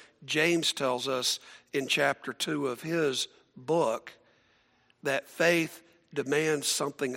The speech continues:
of us, that there is something we must do if we have true faith. For the woman,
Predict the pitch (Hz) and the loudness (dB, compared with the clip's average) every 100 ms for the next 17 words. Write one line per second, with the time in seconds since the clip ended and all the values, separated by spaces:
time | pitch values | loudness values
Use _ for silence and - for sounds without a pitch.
0 | - 147 143 117 - 127 120 - 139 139 | -2 -2 -2 -4 -4 -4 -4 -4 -2 0
1 | 139 - - 151 - 151 131 127 - - | 0 -2 -2 -2 -2 -2 -2 -6 -16 -20
2 | - 139 143 135 123 - 127 143 135 110 | -8 -4 -2 -2 -2 -6 -4 -4 -4 -8
3 | 98 - _ _ _ _ _ - 139 - | -12 -16 _ _ _ _ _ -4 -4 -2
4 | 139 131 120 113 - - 151 156 123 110 | -4 -2 -4 -6 -10 -8 -4 -4 -4 -6
5 | 104 - _ _ _ - 143 135 110 98 | -10 -18 _ _ _ -4 0 2 0 -6
6 | 101 - - - - _ - - _ - | -14 -20 -20 -20 -20 _ -20 -20 _ -20
7 | - - - - 190 160 143 165 214 175 | -20 -20 -6 4 4 4 2 6 8 6
8 | 110 101 | 2 -2